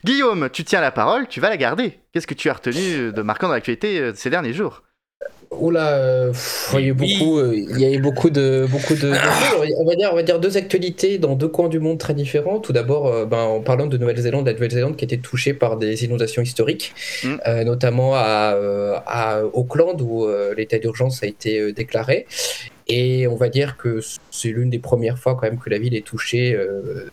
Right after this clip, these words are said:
Speaker 2: très profondément par, euh, euh, de telles inondations et même d'autres parties du, du, euh,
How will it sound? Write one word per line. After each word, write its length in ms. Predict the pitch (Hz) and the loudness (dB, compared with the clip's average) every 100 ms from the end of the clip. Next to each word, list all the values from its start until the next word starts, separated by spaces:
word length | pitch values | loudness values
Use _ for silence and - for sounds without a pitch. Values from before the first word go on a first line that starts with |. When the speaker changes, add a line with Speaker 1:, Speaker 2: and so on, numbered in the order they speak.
| - | -10
Speaker 2:
très 180 | - 143 | 0 0
profondément 640 | 127 127 - 113 117 123 127 | 0 -2 -2 -2 0 0 0
par, 420 | 123 117 120 110 | 2 2 2 0
euh, 140 | 101 120 - - - 104 | -2 -4 -8 -10 -6 -2
euh, 140 | 104 | -2
de 120 | 107 | -2
telles 360 | 107 123 120 107 104 | 2 2 2 -2 -2
inondations 360 | 113 113 120 170 | -2 0 0 0
et 20 | |
même 320 | 123 113 113 | 0 0 -2
d'autres 320 | 110 120 - | -2 -2 -2
parties 460 | 104 117 113 - 120 | -2 -2 -2 -4 -8
du, 380 | 107 98 98 95 - 98 | -6 -8 -8 -12 -14 -10
du, 160 | 95 | -6
euh, 420 | 90 92 90 87 | -4 -2 -2 -4